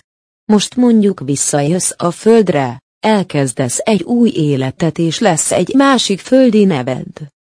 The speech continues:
Mielőtt a szülőcsatornába érkezel, egy új szalag kerül a kristály struktúrára. Jegyezd meg, ez ugyanaz a lélek,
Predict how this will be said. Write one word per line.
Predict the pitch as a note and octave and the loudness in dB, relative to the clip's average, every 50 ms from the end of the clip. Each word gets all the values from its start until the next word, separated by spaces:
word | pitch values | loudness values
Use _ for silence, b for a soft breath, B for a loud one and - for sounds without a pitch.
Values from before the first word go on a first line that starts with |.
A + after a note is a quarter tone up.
| _ _ _ _ _ _ | _ _ _ _ _ _
Mielőtt | - F3 F3+ F3+ E3+ E3 E3 F3+ G3 G3+ - - - | -2 2 2 4 4 2 2 0 -2 -2 -4 -4 -4
a | F#3 F3+ | -2 -2
szülőcsatornába | E3 - - - F3 E3 D#3 D3+ D3 D3 D3 - D3 C3+ - - C#3 C#3 C#3+ D3+ D#3+ E3 E3+ E3+ E3+ F3+ F#3+ F#3 | -2 -2 -2 0 2 2 4 4 2 2 0 -2 -6 -6 -4 -2 -2 -2 0 0 -2 0 0 0 0 0 0 -2
érkezel, | - - C3+ B2+ A#2 - - D#3+ D#3 C#3+ D#3 D3 C#3 C#3 C#3 C#3 - _ _ _ | -2 -4 -6 -8 -8 -6 -6 -6 -4 -4 -4 -4 -4 -4 -6 -8 -12 _ _ _
egy | - A3 B3 B3+ - | 0 2 2 2 0
új | - - A#3+ A#3 G#3+ | -2 0 0 2 2
szalag | G3 - - - D3+ D3 C#3+ C#3+ C#3+ | 2 0 -2 -2 -2 -2 0 -2 -4
kerül | - - - - G3+ G3+ G#3 G#3+ G#3 | -6 -8 -6 -2 0 4 4 6 4
a | G#3 G#3 | 4 2
kristály | - - - G#3+ F3 - - - - E3+ D3+ D3+ D#3 | 0 0 0 0 0 0 -4 -6 -4 -2 0 0 0
struktúrára. | D3+ - - - D#3+ C#3+ A#2+ - - C3 A2+ A#2 A#2 A#2 A2+ A#2 A#2+ A#2 A#2+ B2+ B2 A#2+ A#2 - _ _ _ _ _ _ _ _ | -2 -4 -4 -2 -2 -2 -2 -4 -12 -10 -8 -8 -8 -8 -8 -8 -6 -6 -6 -6 -6 -6 -8 -10 _ _ _ _ _ _ _ _
Jegyezd | - F#3+ A3 C4 D4 D4+ C#4+ B3+ A3+ F3 - | 0 4 4 6 6 4 4 2 2 0 -2
meg, | E3+ E3 D#3+ D3+ D3 C#3+ C#3+ - _ _ _ - | -2 -2 -2 -2 -4 -6 -8 -12 _ _ _ 0
ez | F#3 G3 G3 - | 2 2 2 2
ugyanaz | G3+ E3+ D3 C#3 C3 C#3+ D3+ C#3 | 2 2 2 0 0 0 0 0
a | D3+ D3 | 0 0
lélek, | D3 C#3+ D3+ D3+ D3+ D3 D3 C#3+ C#3 C#3 _ _ | 0 2 2 0 0 0 -2 -4 -6 -8 _ _